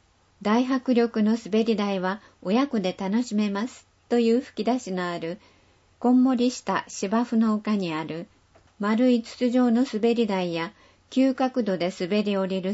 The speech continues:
滑り台のある、カラフルな遊具の写真があります。二枚目、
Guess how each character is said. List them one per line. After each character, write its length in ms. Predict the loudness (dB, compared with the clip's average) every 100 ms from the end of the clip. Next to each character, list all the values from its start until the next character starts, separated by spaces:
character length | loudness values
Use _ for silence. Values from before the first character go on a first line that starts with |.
| -4
滑 240 | -4 -2
り 120 | -2
台 260 | -2 -2 -2
の 120 | -4
あ 80 | -4
る、 200 | -6 -8 -14 -20 _ _
カ 120 | -2 0
ラ 160 | 2
フ 120 | 0
ル 120 | 0 0
な 280 | 0 -2 -2
遊 240 | 0 2
具 120 | 2
の 120 | 0 0
写 180 | -2 -4
真 260 | -2 -4
が 140 | -4 -6
あ 60 |
り 120 | -8
ま 180 | -10 -10
す。 180 | -12 _ _ _ _ _ _ _ _ _ _ _ _ -8
二 120 | -2
枚 300 | 0 0 -2
目、 300 | -2 -4 -8